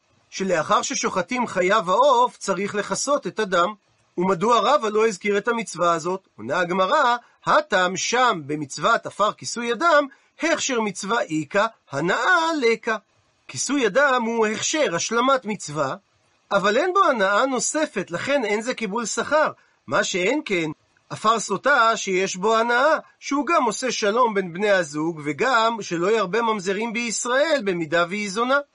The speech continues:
ואם נקטע ונזרעה זרה, הוא מבטל את לז מעל בניה, וגם אפר פרה אדומה יש בו הנאה נוספת,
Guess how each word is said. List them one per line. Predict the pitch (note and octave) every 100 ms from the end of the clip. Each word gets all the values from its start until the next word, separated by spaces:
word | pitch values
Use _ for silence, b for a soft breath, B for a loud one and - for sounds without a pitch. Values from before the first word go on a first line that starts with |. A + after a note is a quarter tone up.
| _ _ _ -
ואם | G#2 G3+ G#3+
נקטע | F3+ - D4 C#4
ונזרעה | G#3+ A3 E3+ A3 B3 B3+
זרה, | F#3 D#3+ D#3+ C#3+ D3+
הוא | G3+ E3
מבטל | D3+ D3+ F#3+ G3
את | G3+
לז | A#3+ E4 C4+
מעל | F3 F3 F#3+
בניה, | G3+ B3+ D4 C#4+ - b b
וגם | B2 C3 F#3 A3+
אפר | F#3 G3 C#4
פרה | G3+ E3+ G3 A#3
אדומה | F3 A#3 F4 C#4+
יש | A#3+ A3
בו | F#3 G#3
הנאה | F#3+ F3+ G3
נוספת, | F#3+ C3+ C4 D4 G3+